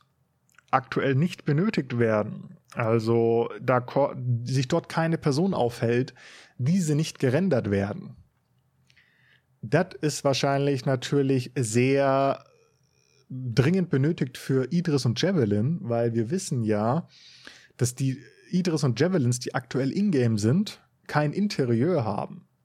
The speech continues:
Weil da wahrscheinlich so viele Items und Props drin sind in diesem Interieur und so viele Sachen, so viele Polygone et cetera, dass das super viel,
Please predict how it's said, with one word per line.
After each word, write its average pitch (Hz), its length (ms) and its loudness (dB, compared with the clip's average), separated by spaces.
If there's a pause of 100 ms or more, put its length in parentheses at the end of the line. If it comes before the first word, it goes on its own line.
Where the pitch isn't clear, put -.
(380)
Weil 120 220 2
da 151 100 0
wahrscheinlich 135 340 0
so 170 280 0
viele 160 260 0
Items 135 420 0
und 113 100 0
Props - 360 -4
drin 120 240 2
sind 120 300 0
in 127 80 0
diesem 120 240 0
Interieur 120 760 2 (380)
und 127 100 2
so 160 300 2
viele 143 260 0
Sachen, 160 560 0 (220)
so 139 240 0
viele 202 220 0
Polygone 143 840 0
et 127 140 -10
cetera, 120 520 0 (920)
dass 131 240 0
das - 280 -4
super 170 380 0
viel, 170 380 -2